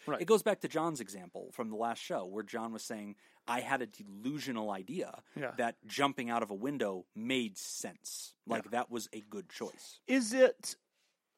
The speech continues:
Speaker 3: so in, in the mind of the person, there are, there are things that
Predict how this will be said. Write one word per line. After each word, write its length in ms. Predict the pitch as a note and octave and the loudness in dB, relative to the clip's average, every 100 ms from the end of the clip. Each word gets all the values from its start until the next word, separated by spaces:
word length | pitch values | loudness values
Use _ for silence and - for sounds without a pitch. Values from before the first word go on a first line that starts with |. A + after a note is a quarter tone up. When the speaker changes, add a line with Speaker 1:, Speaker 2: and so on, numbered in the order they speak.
| _ _ _ _ _ _ _ - | _ _ _ _ _ _ _ 6
Speaker 3:
so 220 | B3+ - | 8 10
in, 320 | A3+ B3+ B3 - | 10 8 6 8
in 200 | B3 A#3 | 8 8
the 80 | |
mind 500 | G3+ F#3+ G3+ A3 G#3+ | 4 4 4 2 2
of 140 | G3 E3+ | 2 2
the 80 | E3 | -12
person, 760 | - A#3 A3 - G2+ F#2 C#3 _ _ _ _ _ _ - | -2 4 4 4 -2 -4 -10 _ _ _ _ _ _ -2
there 300 | D#3 F#3+ F3+ | 6 10 12
are, 380 | E3+ D#3+ D3+ - | 12 12 10 6
there 200 | D#3 E3+ | 4 6
are 60 | D#3+ | 6
things 400 | F#3 F3 F3 D3 | 4 0 -2 2
that 160 | D3+ | 2